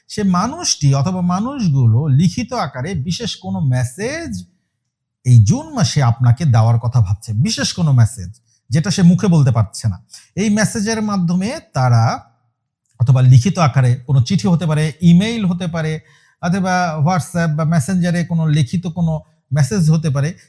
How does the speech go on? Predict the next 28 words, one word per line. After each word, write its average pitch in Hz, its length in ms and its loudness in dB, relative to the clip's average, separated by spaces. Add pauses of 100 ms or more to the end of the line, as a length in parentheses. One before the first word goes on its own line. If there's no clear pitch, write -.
এই 262 160 -8
মেসেজের 247 680 -4
মাধ্যমে 131 640 0 (1120)
মীন 185 320 2
রাশিদের 156 560 2 (200)
মানুষটি 262 540 -6
বা 135 120 0
মানুষগুলো 151 680 -2
মীন 175 360 0
রাশির 233 360 -6 (140)
কাছে 185 360 -6
কোনো 160 280 -4 (220)
অপারগতা, 196 840 -4 (440)
সে - 120 -12 (140)
পারবে 196 460 0
না, 143 160 2 (420)
সে, - 220 -4 (120)
আহ, 156 600 -12
অনেক 196 160 -2 (100)
চেষ্টা - 260 -4
করেছে, 175 320 -6
হবে 160 320 -2
না, 160 200 0
সে 175 200 -4
হাল 143 300 0
ছেড়ে 180 340 -2
দিচ্ছে, 165 380 -2 (260)
এ - 20 -4